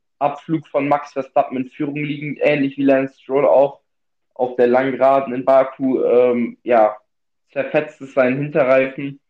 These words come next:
und, ähm, er verliert, äh, das Auto und, äh, so wie es da auch aussah, die W-M-Führung, da das Rennen gebrochen wurde. Und da gab's auch, wusste man nicht ganz sicher, wenn das Rennen abge-, also es gab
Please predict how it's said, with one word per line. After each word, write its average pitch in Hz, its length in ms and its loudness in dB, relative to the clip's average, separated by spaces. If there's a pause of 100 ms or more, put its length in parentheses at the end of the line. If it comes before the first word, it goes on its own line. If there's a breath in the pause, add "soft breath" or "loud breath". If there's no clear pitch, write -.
(440)
und, 117 480 -8
ähm, 113 380 -4
er 120 140 -2
verliert, 127 480 -4 (280)
äh, 113 380 -8 (240)
das 120 160 -12
Auto 143 440 -2
und, 120 580 -6
äh, 110 160 -10
so 127 260 -4
wie 120 100 -4
es 120 100 -10
da 123 180 2
auch 107 200 2
aussah, 143 340 0
die 120 180 -8
W-M-Führung, 123 720 -4 (480)
da 127 140 2
das 131 280 0
Rennen 135 460 -2 (1000)
gebrochen 165 340 -4
wurde. 113 260 -2
Und 123 120 -4
da 120 100 4
gab's 135 300 0
auch, - 260 0 (720)
wusste 160 240 -10
man 143 140 -2
nicht 143 140 -16
ganz 147 180 -4
sicher, - 240 -16 (240 loud breath)
wenn 127 80 -8
das 127 120 -4
Rennen 135 120 0
abge-, 147 380 -4 (140)
also 113 220 -4
es 110 120 -10
gab 127 320 -2